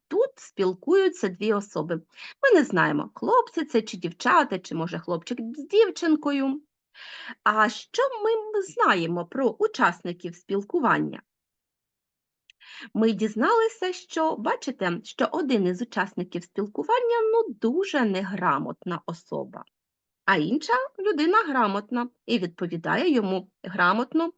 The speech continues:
і чемно. Поміркуйте, чи приємне і зрозуміле було ось це спілкування, на вашу думку? І як ви гадаєте, що подарує другий співрозмовник? Ось тут ми бачимо, що перший запрошує на день народження,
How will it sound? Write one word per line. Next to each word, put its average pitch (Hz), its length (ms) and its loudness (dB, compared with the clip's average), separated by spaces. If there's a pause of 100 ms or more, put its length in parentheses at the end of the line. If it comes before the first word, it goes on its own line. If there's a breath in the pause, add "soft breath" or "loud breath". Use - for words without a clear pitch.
і 466 180 -6
чемно. 165 420 -2 (1300 loud breath)
Поміркуйте, 381 720 0 (260 loud breath)
чи 285 220 0
приємне 311 600 4
і 240 60 4
зрозуміле 320 640 2
було 247 260 0 (160)
ось 262 180 -2
це 453 160 0
спілкування, 240 800 0
на 190 120 -4
вашу 180 380 -4
думку? 175 440 -10 (560 loud breath)
І 233 200 4
як 302 260 -2
ви 381 100 -4
гадаєте, 294 600 2 (220 loud breath)
що - 300 0
подарує 392 540 2
другий 311 380 0
співрозмовник? 294 960 2
Ось 208 120 -4
тут 240 200 -4
ми 214 80 2
бачимо, 240 440 2
що 208 200 -4
перший 302 400 -2
запрошує 233 540 -2
на 226 40 0
день 220 180 0
народження, 185 640 -2